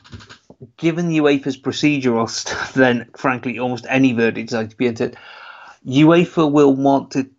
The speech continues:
come down like a ton of bricks on the next side who break F F P rules, um, because obviously the City thing was not good for them. Um,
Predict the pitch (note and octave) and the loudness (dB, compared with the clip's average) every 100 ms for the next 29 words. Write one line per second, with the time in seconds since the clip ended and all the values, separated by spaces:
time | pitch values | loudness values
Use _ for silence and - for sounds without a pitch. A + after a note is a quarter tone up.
0 | _ - C3 C3+ C3+ A#2+ A#2+ A#2+ A#2+ A#2 | _ -4 0 0 0 2 2 2 -2 -6
1 | - - - C3 A2+ - B2+ A#2 - A2+ | -10 -8 -4 -2 -4 -2 -2 -2 -4 -8
2 | G#2+ A2 G#2+ - - G#2 G#2+ A2+ A2+ A2 | -6 -6 -6 -6 -4 -2 -2 -6 -2 -2
3 | A2 A2+ A2 A2+ _ A#2 G#2+ A2 A2 A2 | -2 -4 -4 -6 _ -2 0 0 2 0
4 | A2 - B2+ B2 A#2+ A#2 B2 A#2 C3+ B2 | -4 -4 0 2 2 0 -2 0 2 2
5 | B2+ A#2+ A#2 - A#2+ A#2 A#2 - C3 B2 | 2 0 -6 -6 -6 -6 -6 -6 -4 -6
6 | A2+ A#2+ A#2 A#2+ A#2 - - - - - | -8 -8 -6 -8 -12 -16 -20 -20 -20 -20
7 | - - - B2 B2+ A#2 A2+ C3 C3 C3+ | -20 -20 -10 2 4 4 0 -8 -6 -4
8 | C3 B2+ G#2 - - - A2+ G#2+ - G2+ | -2 -4 -4 -12 -10 -6 -6 -6 -12 -10
9 | F#2+ A2 - - B2+ B2+ A#2+ A#2+ A#2+ | -12 -14 -20 -6 -2 -2 -2 -8 -12